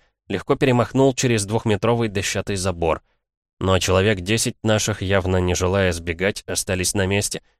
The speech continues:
просто сели на брусчатку. Ну, это их решение и судьба. Славка чистил рядом, посылая пулю за пулей. Он, кстати, лучше меня стрелял, промахи были редки. Когда оба напарника замолкли, у меня еще оставались два патрона.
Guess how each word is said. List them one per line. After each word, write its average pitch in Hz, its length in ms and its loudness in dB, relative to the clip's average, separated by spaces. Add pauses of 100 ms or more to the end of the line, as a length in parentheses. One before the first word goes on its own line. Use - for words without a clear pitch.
(160)
просто 101 320 -2
сели 95 260 0
на 90 140 0
брусчатку. 87 680 -2 (600)
Ну, 110 260 -2
это 113 220 -4
их 104 240 -2
решение 90 540 -2
и - 120 -10
судьба. 82 460 -2 (960)
Славка 139 420 2
чистил 135 480 2
рядом, 98 400 2
посылая 101 460 0
пулю 85 340 -2
за 80 160 -2
пулей. 78 420 -4 (380)
Он, 87 140 0
кстати, - 340 0
лучше 95 340 2
меня 101 240 2
стрелял, 82 460 0
промахи 82 420 -2
были 85 220 -4
редки. 87 440 -2 (580)
Когда 95 260 0
оба 101 220 2
напарника 90 560 2
замолкли, 87 720 2
у 92 80 -4
меня 87 240 0
еще 85 240 0
оставались 87 580 0
два 82 220 0
патрона. 85 500 0